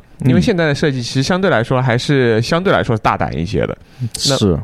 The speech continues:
Speaker 2: <clears throat> 那么就别人会看了会说牛逼，而不会觉-，就是说，嗯，就是不错，不错那种。
Speaker 1: 嗯。
Speaker 2: 那么之前我那种设计呢，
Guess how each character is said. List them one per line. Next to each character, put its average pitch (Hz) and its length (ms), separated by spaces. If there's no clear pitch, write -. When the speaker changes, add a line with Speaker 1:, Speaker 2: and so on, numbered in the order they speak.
Speaker 2:
<clears throat> 175 260
那 156 100
么 135 200
就 165 120
别 147 140
人 170 100
会 185 80
看 - 160
了 143 80
会 151 80
说 139 200
牛 131 180
逼， 160 260
而 147 160
不 127 140
会 160 180
觉-， 127 340
就 143 140
是 123 220
说， 123 180
嗯， 123 260
就 127 140
是 123 100
不 107 140
错， 127 160
不 107 140
错 - 180
那 107 180
种。 - 140
Speaker 1:
嗯。 101 180
Speaker 2:
那 165 60
么 151 100
之 196 160
前 139 220
我 120 80
那 123 60
种 127 160
设 131 160
计 120 140
呢， 117 140